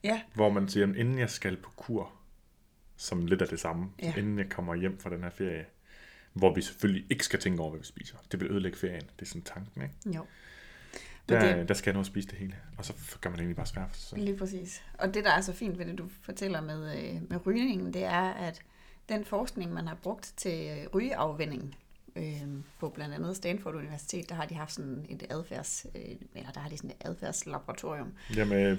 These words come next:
Speaker 2: øh, B J Fogg, ikke?
Speaker 1: Øh, ja, og så er der så også en fyr fra Yale,
Speaker 2: Mm.
Speaker 1: øhm, som godt nok ikke er der mere, men som har lavet sådan en fantastisk video, det ved jeg ikke, om vi også kan linke til.
Speaker 2: Jo,
Speaker 1: Men
Speaker 2: lad os lige
Speaker 1: omkring
Speaker 2: skrive det ned.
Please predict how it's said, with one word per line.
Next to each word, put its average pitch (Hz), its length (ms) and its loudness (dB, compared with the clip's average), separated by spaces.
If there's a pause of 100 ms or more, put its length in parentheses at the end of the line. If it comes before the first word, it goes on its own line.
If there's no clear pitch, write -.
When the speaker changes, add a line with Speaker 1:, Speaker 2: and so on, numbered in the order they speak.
Speaker 2:
øh, 95 160 2
B - 120 -4
J 101 300 2
Fogg, 107 300 2 (360)
ikke? 180 380 6 (100)
Speaker 1:
Øh, - 80 -2
ja, 233 200 2 (520)
og 190 140 2
så 220 120 0
er 214 220 2
der 220 100 2
så 196 280 2
også - 180 -2
en 175 360 0
fyr 202 220 -4
fra 160 160 -6
Yale, 196 420 0 (360)
Speaker 2:
Mm. - 60 -2
Speaker 1:
øhm, 165 600 -2 (1000)
som 175 200 -6
godt 180 120 0
nok 185 180 0
ikke 196 120 -8
er 185 100 0
der 185 80 -2
mere, 170 300 0
men 185 120 0
som 185 140 -4
har 190 80 0
lavet 185 160 0
sådan 196 120 -2
en 190 60 -8
fantastisk - 460 -4
video, 202 340 -6
det - 80 -10
ved 196 60 -6
jeg 175 80 0
ikke, 180 120 -4
om 170 60 -4
vi 165 40 -4
også 165 140 -6
kan 175 140 -4
linke 190 220 -2
til. 160 280 -6 (200)
Speaker 2:
Jo, 156 80 2 (180)
Speaker 1:
Men 196 160 8
Speaker 2:
lad 113 80 10
os - 60 6
lige - 60 2
Speaker 1:
omkring 143 180 6
Speaker 2:
skrive 120 140 4
det 113 100 0
ned. 127 120 0